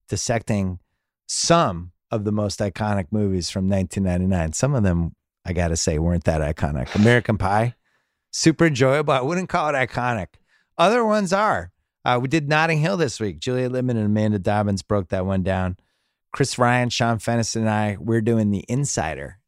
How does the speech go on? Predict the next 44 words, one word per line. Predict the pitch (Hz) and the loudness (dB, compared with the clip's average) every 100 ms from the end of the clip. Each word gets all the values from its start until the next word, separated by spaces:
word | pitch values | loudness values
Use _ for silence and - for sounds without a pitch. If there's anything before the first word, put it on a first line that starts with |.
| _ _ _ _ _ _ _ _ _ - | _ _ _ _ _ _ _ _ _ -8
Michael | 90 - 78 | -6 -6 -6
Mann. | 85 76 - _ _ _ _ | -6 -8 -10 _ _ _ _
You | - 76 | -10 -6
know | 87 | -6
how | 78 | -6
we | 73 | -10
feel | - 76 | -8 -8
about | 62 - | -8 -8
Michael | 73 - 76 | -10 -10 -8
Mann. | 78 64 | -8 -6
That's | 82 98 - | -4 -4 -2
coming | 110 90 80 | 0 2 2
on | 73 69 55 | -2 -4 -2
next | 95 92 - | 0 0 0
week | 73 - - _ _ _ - | -2 -4 -16 _ _ _ -4
on | 80 71 71 - | 0 0 0 2
The | 87 | 4
Rewatchables | 104 107 104 101 104 90 | 4 4 2 0 0 0
nineteen | 101 95 98 | 0 -2 -2
ninety-nine. | 98 95 95 95 | 0 0 0 0
We | 92 | 0
break | 104 101 | 0 0
down | 107 95 87 - | 0 -2 -4 -2
each | 139 165 - | -2 0 -2
movie | 135 135 135 131 - _ _ _ _ _ - | 0 2 2 0 -6 _ _ _ _ _ -8
with | 82 | -8
highly | - - 123 131 135 127 | -8 -4 0 2 2 0
specific | - 107 120 104 98 | -4 -6 -4 -4 -4
categories, | 101 95 90 87 85 82 - | -2 -2 -2 -4 -6 -8 -10
and | 71 78 | -12 -12
we | 76 - | -12 -10
analyze | 87 87 76 80 73 | -6 -6 -6 -8 -8
it | 65 - | -10 -10
from | 67 55 | -12 -10
every | 87 90 87 | -8 -6 -4
possible | 87 80 - 82 | -4 -4 -4 -4
angle. | 95 98 | 0 0
Most | 76 - | 0 -2
rewatchable | 76 62 65 - - | -4 -4 -4 -6 -6
scene, | - 113 101 98 | 0 4 4 4
who | 87 | 2
won | 60 50 | 0 -2
the | |
movie, | 71 120 113 104 104 | 2 4 4 0 -2